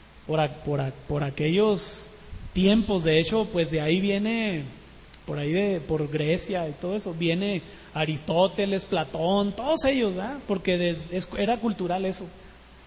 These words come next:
Desde, desde entonces, este, pues, había eso,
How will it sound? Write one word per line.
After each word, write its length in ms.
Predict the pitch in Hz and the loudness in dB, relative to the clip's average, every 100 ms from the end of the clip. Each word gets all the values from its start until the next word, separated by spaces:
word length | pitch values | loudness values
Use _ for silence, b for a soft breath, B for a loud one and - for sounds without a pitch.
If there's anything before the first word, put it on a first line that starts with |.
| - | -10
Desde, 560 | 165 160 156 151 147 147 | -4 -2 0 0 -2 -4
desde 300 | 156 156 156 | -4 -4 -4
entonces, 520 | 156 190 214 311 - | -2 -2 0 -2 -4
este, 460 | 233 - 160 147 151 B B B B - | -6 -6 -6 -6 -8 B B B B -12
pues, 320 | 135 - - - - - | -10 -8 -10 -14 -18 -12
había 380 | - 165 214 247 | -6 -2 0 0
eso, 220 | 190 - | -2 -4